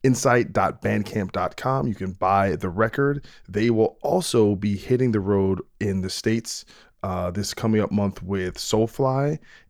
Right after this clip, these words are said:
and Unearth, and they will also be headed to Europe, um, in springtime with Septic Flesh, Flesh and Crisian. So definitely support the bands that support this show, and please support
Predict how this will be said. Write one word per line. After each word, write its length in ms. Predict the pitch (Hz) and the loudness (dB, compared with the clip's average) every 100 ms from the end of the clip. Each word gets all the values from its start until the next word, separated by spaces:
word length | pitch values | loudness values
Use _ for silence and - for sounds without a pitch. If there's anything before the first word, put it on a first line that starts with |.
| _ | _
and 320 | 104 98 92 | -4 -4 -4
Unearth, 460 | 107 104 135 160 - | -2 2 2 0 -4
and 160 | 104 104 | -4 0
they 80 | 104 | 2
will 140 | 101 | 0
also 420 | - 104 101 107 | 2 0 2 0
be 100 | 98 | 0
headed 300 | 95 101 95 - | -2 -4 -4 -6
to 140 | 95 | -6
Europe, 420 | 98 117 120 113 - - - _ - | 0 2 2 0 -6 -20 -20 _ -8
um, 400 | 98 92 90 87 | -6 -4 -6 -6
in 220 | 110 101 | -4 -4
springtime 800 | 98 - 151 147 143 127 123 120 - - - | -2 2 2 4 2 4 2 0 -4 -18 -12
with 280 | 101 104 - | -6 -4 -6
Septic 420 | - 117 113 - | 0 0 0 -4
Flesh, 480 | - 107 98 - - | -2 -2 -2 -6 -14
Flesh 340 | - 110 113 - | -6 0 0 0
and 260 | 104 98 95 | -4 -4 -4
Crisian. 760 | - - 156 156 110 92 92 95 - - | -8 2 4 4 2 0 0 -4 -6 -10
So 140 | - | -6
definitely 520 | 98 120 123 131 120 | 2 2 2 0 0
support 520 | 110 - - 139 143 95 | 0 -4 -2 0 0 0
the 80 | |
bands 460 | 101 104 104 104 98 | 0 2 2 2 0
that 80 | 95 | -2
support 380 | - - 107 - | -4 -2 -2 -2
this 140 | 98 | -4
show, 300 | - 101 95 | 0 0 0
and 180 | - 98 | -2 -4
please 280 | - 170 160 | -2 -2 0
support 540 | 123 110 120 110 - | 0 4 6 6 4